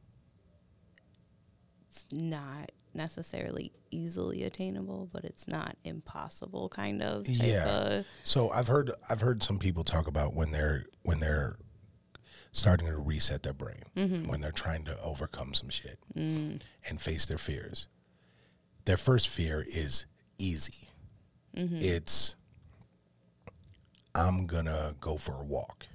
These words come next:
Speaker 1: Mm-hmm.
Speaker 2: I've never exercised. I'm going for a walk."
Speaker 1: Yeah.
Speaker 2: That's a big one.
Speaker 1: Mm-hmm.
Speaker 2: It seems easy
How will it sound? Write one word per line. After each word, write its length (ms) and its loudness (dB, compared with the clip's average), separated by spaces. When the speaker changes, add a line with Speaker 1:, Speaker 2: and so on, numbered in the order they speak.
Speaker 1:
Mm-hmm. 460 0
Speaker 2:
I've 120 0
never 260 2
exercised. 800 2
I'm 140 -4
going 240 -2
for 140 -6
a 40 -6
walk." 280 -6
Speaker 1:
Yeah. 360 0
Speaker 2:
That's 280 4
a 80 4
big 300 0
one. 300 -10
Speaker 1:
Mm-hmm. 580 -2
Speaker 2:
It 140 0
seems 400 4
easy 600 2